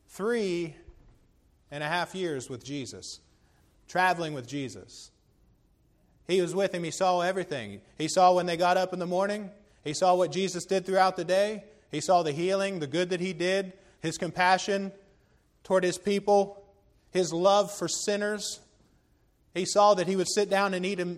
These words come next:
a meal with the publicans and the sinners, and those religious hypocrites, those Pharisees would come in looking down their long noses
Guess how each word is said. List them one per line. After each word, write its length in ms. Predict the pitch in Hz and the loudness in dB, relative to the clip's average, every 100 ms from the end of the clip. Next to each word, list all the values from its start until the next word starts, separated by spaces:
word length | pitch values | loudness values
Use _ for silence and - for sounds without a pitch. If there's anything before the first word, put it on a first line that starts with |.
| - | -10
a 100 | 170 | -8
meal 300 | 160 202 208 | -4 -2 0
with 120 | 185 | 0
the 100 | 175 | -2
publicans 680 | - 214 202 196 190 190 165 | 0 2 4 0 -2 -6 -6
and 140 | 170 | -8
the 40 | 156 | -6
sinners, 500 | - 196 202 190 170 | -4 -2 0 -2 -2
and 100 | 170 | -4
those 180 | 156 - - | -6 -8 -12
religious 420 | 147 170 190 180 - | -6 -2 -2 -4 -6
hypocrites, 500 | 196 180 - 196 180 | -6 -6 -4 -4 -4
those 160 | 156 | -6
Pharisees 480 | - 190 185 190 165 | -2 -2 -2 -4 -8
would 120 | 156 | -8
come 220 | 185 180 | -6 -4
in 180 | 185 190 | -4 -2
looking 200 | 185 175 | -4 -4
down 220 | 175 180 | -4 -2
their 120 | 175 160 | -4 -2
long 340 | 180 185 170 | 0 -2 -2
noses 540 | 180 185 185 185 180 | -2 -2 -2 -6 -6